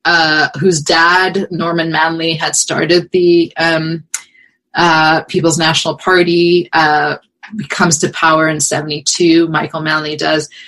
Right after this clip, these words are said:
I see him as very much a parallel figure to Julius Nyerere in Tanzania. These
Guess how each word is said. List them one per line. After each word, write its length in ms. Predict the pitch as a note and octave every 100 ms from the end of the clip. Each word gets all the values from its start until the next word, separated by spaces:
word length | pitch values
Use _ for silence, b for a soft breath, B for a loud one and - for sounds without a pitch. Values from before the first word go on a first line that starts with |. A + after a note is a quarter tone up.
| B B
I 100 | A3
see 200 | - D#4+
him 120 | D#4+
as 140 | D4+ G#3+
very 200 | G3 G#3
much 220 | G3+ G3+
a 80 | F3
parallel 600 | - E3 E3+ E3+ D#3+ D#3+
figure 420 | - D#3+ E3 E3
to 160 | E3 D#3
Julius 500 | - D#3+ D#3 D#3 -
Nyerere 540 | D#3 D#3+ F3 E3+ E3+
in 100 | D#3+
Tanzania. 840 | - E3+ - D#3+ D#3+ E3+ F3 D#3+ - B _
These 220 | F#3 F3+